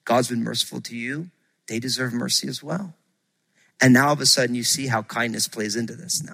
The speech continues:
right? Because if you realize I'm a sinner and God's been good to me, you're a sinner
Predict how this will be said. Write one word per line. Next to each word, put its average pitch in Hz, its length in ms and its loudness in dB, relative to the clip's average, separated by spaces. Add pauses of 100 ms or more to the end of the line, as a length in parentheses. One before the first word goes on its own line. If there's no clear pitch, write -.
right? - 260 -8 (840)
Because 156 280 10
if 143 140 4
you 185 160 4
realize 143 560 6
I'm 123 180 0
a 127 40 2
sinner 143 500 2 (540)
and 110 120 -6
God's 107 260 2
been 120 140 -8
good 117 200 -6
to 117 100 -8
me, 127 260 -10 (360)
you're 117 240 2
a 127 80 4
sinner 131 480 0